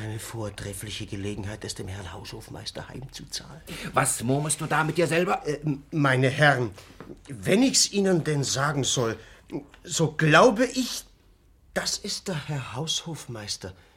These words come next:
Speaker 1: gestohlen hat.
Speaker 2: Ja, äh, Valère?
Speaker 1: Ja.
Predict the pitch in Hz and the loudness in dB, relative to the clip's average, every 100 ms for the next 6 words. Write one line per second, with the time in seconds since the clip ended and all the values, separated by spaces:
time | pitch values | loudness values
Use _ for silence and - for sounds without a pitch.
0 | - - 82 80 80 - - _ 113 - | -12 -12 -10 -14 -14 -18 -20 _ -10 -10
1 | - 95 - - _ _ - - _ _ | -12 -10 -10 -16 _ _ -20 -20 _ _
2 | _ 87 90 113 - 104 196 220 247 - | _ -10 0 0 0 2 2 0 -4 -10
3 | _ _ _ 95 | _ _ _ -10